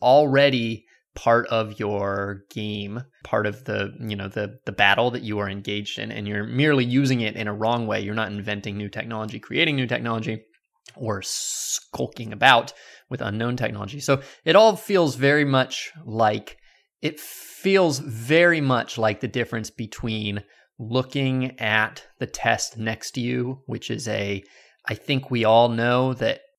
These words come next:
every person who has ever lived probably has felt some urge to look at the test next to them, and some have done it and some have not done it, and some do it constantly. And if you get caught,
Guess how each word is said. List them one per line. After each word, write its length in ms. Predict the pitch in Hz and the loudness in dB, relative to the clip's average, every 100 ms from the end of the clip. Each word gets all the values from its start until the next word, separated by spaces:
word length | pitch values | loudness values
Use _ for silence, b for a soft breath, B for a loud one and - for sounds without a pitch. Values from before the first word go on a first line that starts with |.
| _ | _
every 360 | 135 123 139 139 | -2 0 0 -2
person 460 | 139 139 139 143 | -2 -4 -4 -4
who 220 | 135 120 120 | -4 -2 -2
has 160 | 110 | 0
ever 240 | 113 110 107 | -2 0 -4
lived 480 | 107 135 143 - _ _ _ - | -2 -2 -4 -14 _ _ _ 2
probably 560 | 147 143 143 147 147 | 4 4 2 0 -2
has 240 | 139 113 - | -4 -6 -4
felt 360 | - 107 - - | 0 0 0 -6
some 440 | - - 131 131 127 | -8 -4 2 2 2
urge 480 | 117 120 143 143 - | 0 2 0 -4 -8
to 120 | 123 | -6
look 320 | 110 113 - | -4 -4 -4
at 120 | 117 | -12
the 60 | - | -12
test 460 | - - 110 - - | -10 -4 -4 -4 -12
next 300 | 123 131 - | -10 -8 -8
to 100 | - | -6
them, 260 | 151 156 160 _ B | -2 -2 -4 _ B
and 400 | - 113 110 110 - _ 135 - | -4 -2 -2 -4 -12 _ -18 -12
some 360 | - - 123 120 | -6 -2 0 0
have 220 | 120 107 | -2 -2
done 200 | 117 117 | 0 0
it 120 | 123 107 | 0 -4
and 120 | 104 | -6
some 160 | 113 | -6
have 140 | 107 104 | -6 -4
not 280 | 107 120 127 | -2 -2 0
done 180 | 127 | 0
it, 100 | 165 | 0
and 160 | 147 104 | -2 -6
some 240 | - 120 | -2 -2
do 100 | 117 110 | 0 -2
it 120 | - | -2
constantly. 720 | 120 120 - 135 135 147 151 B B B | 0 0 -2 -4 0 -2 -4 B B B
And 280 | 120 113 110 | 0 2 2
if 120 | 107 | 0
you 80 | 113 | 0
get 260 | 107 113 - | 2 2 4
caught, 340 | 120 127 - | 8 8 6